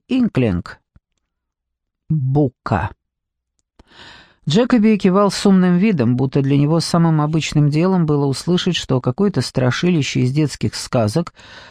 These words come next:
оказалось старавшимся держаться в тени финансистом,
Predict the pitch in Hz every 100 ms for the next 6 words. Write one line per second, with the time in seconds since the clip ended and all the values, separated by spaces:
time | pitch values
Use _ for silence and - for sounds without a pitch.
0 | - - 175 180 233 233 - - - 180
1 | 190 220 - 196 175 - 170 156 147 160
2 | 190 - 175 - 170 180 196 170 151 135
3 | - 139 127 - 180 196